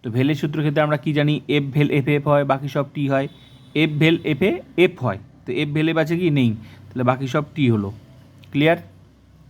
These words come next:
এই যে সূত্রগুলো বলছি, এগুলো আগের দিন লিখে দিয়েছি, আগের দিন ক্লাস করিয়েছি, সেটা ভালো করে ডিটেলস ক্লাসটা অবশ্যই করে নেবে, আগের দিনের ক্লাস প্লেলিস্টে গিয়ে দেখে নেবে, ঠিক আছে? ফোর্থ সেমিস্টারের ক্লাসটা।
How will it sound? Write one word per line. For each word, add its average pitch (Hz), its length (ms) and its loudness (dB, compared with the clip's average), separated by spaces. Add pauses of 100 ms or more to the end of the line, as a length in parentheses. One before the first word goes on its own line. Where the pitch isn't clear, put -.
(400)
এই 139 80 2
যে 156 60 2
সূত্রগুলো 170 460 2
বলছি, 165 240 0
এগুলো 156 160 2
আগের 151 200 0
দিন 156 100 -2
লিখে 147 220 -2
দিয়েছি, 147 240 -2
আগের 139 180 -4
দিন 143 140 -6
ক্লাস 139 240 0
করিয়েছি, 135 340 -4
সেটা 131 200 -2
ভালো 131 180 -2
করে 127 120 -4
ডিটেলস 143 400 -2
ক্লাসটা 139 340 0
অবশ্যই 143 360 -2
করে 127 220 -2
নেবে, 113 240 -2 (460)
আগের 120 260 0
দিনের 117 220 2
ক্লাস 110 400 -2
প্লেলিস্টে 123 460 -2
গিয়ে 139 160 0
দেখে 113 180 0
নেবে, 107 200 -4
ঠিক 120 140 -6
আছে? 147 300 2 (840)
ফোর্থ 123 140 -2
সেমিস্টারের 120 440 0
ক্লাসটা। 107 460 -2